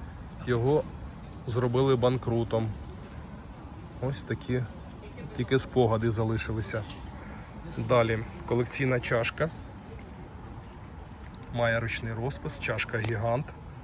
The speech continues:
Стан добре, є невеликі потертя, позолоти. Клеймо «Довбишевський фарфоровий завод». Ціну я говорив на протязі відео, придбав для власної збірки.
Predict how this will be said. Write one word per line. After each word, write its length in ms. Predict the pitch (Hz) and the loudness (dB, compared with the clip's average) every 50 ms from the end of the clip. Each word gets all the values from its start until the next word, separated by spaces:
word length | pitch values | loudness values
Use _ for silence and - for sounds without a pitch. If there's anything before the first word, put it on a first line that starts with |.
| - - - - - - - - - - - - - - - - - - | -12 -12 -12 -10 -10 -10 -10 -10 -10 -8 -8 -6 -4 -4 -2 -2 -2 -2
Стан 440 | - - - - - 139 123 117 113 | 0 -2 0 4 6 6 6 6 4
добре, 460 | 113 110 117 113 113 113 127 143 175 - - - - - - - - - - - 123 | 2 2 4 4 4 4 4 2 2 0 -4 -12 -12 -12 -12 -12 -12 -12 -8 -6 -4
є 200 | 110 113 120 117 | -2 0 0 0
невеликі 640 | 117 117 113 113 120 120 120 117 - - 120 120 113 - - - - | 2 0 0 2 2 2 2 2 2 0 0 0 -2 -6 -10 -8 -6
потертя, 640 | - 113 110 - - - - - - 123 120 139 165 160 - - - - - - - | -4 -4 -2 -2 -4 -4 -4 0 0 2 2 2 0 -2 -6 -12 -12 -12 -10 -8 -2
позолоти. 720 | - 143 135 120 135 139 139 143 139 143 131 - 139 139 139 - - - - - - - - - - - - - | 0 2 2 2 2 2 2 2 2 0 0 0 -2 -4 -6 -6 -10 -12 -12 -12 -12 -12 -12 -12 -12 -12 -12 -6
Клеймо 540 | - - 123 127 127 123 123 120 117 113 113 | 0 4 6 6 6 6 6 6 4 4 4
«Довбишевський 680 | 107 110 117 120 113 113 - - 117 - - - 110 | 4 4 2 4 2 2 0 -2 -2 -2 -2 -4 -4
фарфоровий 600 | - - 120 104 - - 127 120 117 113 113 117 | -2 -2 -4 -4 0 2 4 4 4 4 4 2
завод». 400 | 107 107 113 107 107 110 123 147 - - - - - - - - - - - - - - - - - - - - - - - - - - - - - - - - - - | 2 2 2 0 2 0 0 -2 -2 -6 -12 -14 -14 -14 -12 -12 -12 -12 -10 -10 -10 -10 -10 -12 -12 -12 -12 -12 -12 -12 -12 -12 -12 -12 -10 -6 -8 -8 -6 -8 -10 -6
Ціну 320 | - - - 131 123 117 | -2 0 2 2 2 4
я 140 | 113 117 117 | 4 2 2
говорив 400 | 113 117 117 117 120 120 127 143 | 2 2 2 2 4 2 2 2
на 120 | 160 160 151 | 2 0 0
протязі 440 | - - 151 - 160 143 135 147 | 0 -2 -2 0 0 0 2 0
відео, 380 | 143 143 151 147 139 143 139 131 | 0 0 0 0 2 2 2 2
придбав 480 | - - 120 120 107 110 117 127 135 123 | 2 2 0 2 2 4 4 4 4 4
для 120 | 123 123 | 2 2
власної 480 | 117 110 113 123 123 - - 123 123 120 | 2 4 2 2 2 2 2 4 4 4
збірки. 560 | 113 110 107 110 117 123 120 - - 127 | 4 2 0 0 0 0 0 0 -2 -2